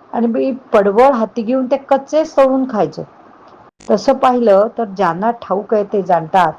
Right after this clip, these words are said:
की पडवळ कच्चे जर हाताने तोडून त्याचे तुकडे केले तरी नुसत्या हाताला सुद्धा त्याचा उग्र वास येतो आणि आप्पा ते कच्चं कसं खात असतील? पण त्यावर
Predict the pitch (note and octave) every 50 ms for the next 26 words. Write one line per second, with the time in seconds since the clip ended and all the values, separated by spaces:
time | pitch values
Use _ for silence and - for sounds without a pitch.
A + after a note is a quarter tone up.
0 | - - - - - - - _ _ - A#3 A#3 A3+ - _ A3 G3 F3+ F#3+ G3
1 | A#3 C4 C#4+ C#4 - - _ - - F#3+ F#3 - - _ - B3+ C4+ C#4 B3+ A#3+
2 | C4 B3+ A3+ G3+ G3+ G3 - G#3+ G#3+ A3 A3+ A3 - A#3 G3 F#3+ G3 A3 A3+ G#3+
3 | F#3+ G3 G#3+ A3+ A3 G#3 F#3+ F3+ - A3 A3 - A3 - - G3+ G#3+ A#3 A#3 A#3+
4 | G#3 F#3 F3+ G3 A3 B3 - - - - - - - - - - - A#3+ A#3 C4+
5 | C#4 B3+ A#3+ A#3 - - - B3+ B3+ B3+ A#3 A3 A3 G#3 G#3 - - B3+ B3+ C4
6 | C4 B3+ C4 - A3+ F#3 F3 F3+ G#3+ A3+ B3 B3+ B3+ B3+ A3 A3 - A#3+ A#3 -
7 | - C4 G3 - - A3+ A#3+ A3+ A3 G#3 G3+ G#3 G#3 - A3 - - F#3+ E3+ -
8 | - _ - - - - _ - - - - A3+ A#3 B3+ D4+ B3+ - - G#3+ -
9 | - - - B3 B3+ C4 C#4 D4 - _ _ _ _ C#4+ C#4+ - - C4 C4 -
10 | - - D4+ C#4 B3 A#3+ B3 B3+ - - - A#3+ A#3 - D4 C#4 - C#4 C#4 C4+
11 | C#4 C4+ B3+ C4 - - A#3+ A3+ A3+ A3 A3 - - - - - - - - -
12 | _ _ _ _ - - G3 F#3+ G3 G3+ F#3+ E3 E3 F3+ A3 A#3+